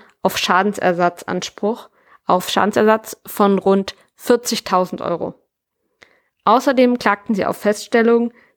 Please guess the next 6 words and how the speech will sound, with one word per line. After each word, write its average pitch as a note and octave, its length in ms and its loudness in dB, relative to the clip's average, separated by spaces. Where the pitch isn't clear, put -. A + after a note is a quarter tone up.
dass - 340 0
die F#3 180 -2
Beklagten G3 560 0
alle F#3+ 240 2
weiteren F#3 460 0
Kosten G3 640 -4